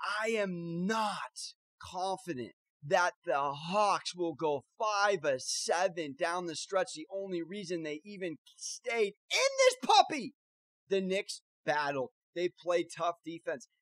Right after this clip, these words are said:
They won multiple statistics, and I love the bright spot for Alec Burks. I love that Quickley got to ten.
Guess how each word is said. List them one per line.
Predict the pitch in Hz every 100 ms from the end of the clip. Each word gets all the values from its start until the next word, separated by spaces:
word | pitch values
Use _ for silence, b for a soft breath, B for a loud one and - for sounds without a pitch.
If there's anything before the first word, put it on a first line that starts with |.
| _ 117
They | 165 185 214 - -
won | 135 165 180 190 196 185 _
multiple | 139 156 180 196 214 214 208
statistics, | 196 185 - 190 185 202 - 160
and | 165
I | 156 156
love | 143 147 143 143 160 190 175 - 135
the | 190
bright | 147 160 156 151
spot | - 165 151 156 -
for | 165
Alec | 135 135 147 -
Burks. | 135 123 120 - _ _ 143
I | 151
love | 151 151 147 170 170
that | 202 -
Quickley | 175 185 170 175
got | 156 156 165
to | 180
ten. | 165 - 156 170